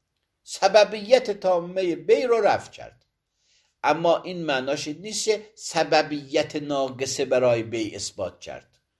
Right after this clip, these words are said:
تا با رضایت ما درست کنیم. نه، نسبت به او ساکته. ما، ما دلیل دیگری نداریم که بی سبب ناقصون.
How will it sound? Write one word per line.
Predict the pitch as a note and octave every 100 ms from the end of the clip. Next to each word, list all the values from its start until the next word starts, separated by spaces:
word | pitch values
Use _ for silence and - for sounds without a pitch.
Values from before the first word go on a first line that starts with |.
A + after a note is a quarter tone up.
| _ _ _
تا | - C3
با | C3+ C3
رضایت | B2+ B2 B2+ A#2 B2+ C#3 - _ _ _ _ _ _ _ _
ما | B2 B2+
درست | B2+ A#2 G2+ G2 -
کنیم. | C2 C2 C2 _ _ _ _
نه، | C3 C#3 B2+ A2+ A#2+ _ -
نسبت | A#2 A2+ C#3 C3
به | A#2+
او | B2+
ساکته. | D3 - G#2 G2+ B2 A#2+ G2+ - _ _ _
ما، | A#2
ما | C3+ D#3+ E3
دلیل | D#3 B2 C3 D#3 D#3 D3+
دیگری | C3+ B2 D3 D#3+
نداریم | E3+ F#3 F#3 E3 C#3+
که | B2+ B2+ G#2 - _ _ _ A2 A#2 A#2
بی | A#2 F3+ G#3+ A3+ A3+ - _ _ _ _ _ _ _
سبب | - - - F3+ E3+ D3
ناقصون. | E3+ E3 C#3+ C3 A#2+ A2 - E2+